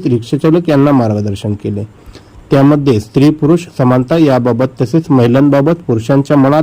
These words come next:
असलेली गैरसमजुती, नवीन पिढी चांगल्या विचारांची व चांगल्या संस्कारांची अस-, असलेली बनवणे असे महिला सुरक्षिततेच्या अनुषंगाने मार्गदर्शन करण्यात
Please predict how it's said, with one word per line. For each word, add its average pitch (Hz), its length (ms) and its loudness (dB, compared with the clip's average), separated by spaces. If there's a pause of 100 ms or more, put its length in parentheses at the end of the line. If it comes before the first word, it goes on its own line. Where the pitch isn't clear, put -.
(160)
असलेली 151 480 0
गैरसमजुती, 127 840 0 (360)
नवीन 123 320 4
पिढी 147 380 2
चांगल्या 123 440 -2
विचारांची 151 600 -2
व 175 100 0
चांगल्या 143 360 -2
संस्कारांची 131 680 -2
अस-, 120 340 -4 (500)
असलेली 143 500 2
बनवणे 131 460 2 (100)
असे 123 280 0
महिला 135 380 2
सुरक्षिततेच्या 160 840 -2
अनुषंगाने 135 640 0
मार्गदर्शन 117 640 0
करण्यात 123 340 -4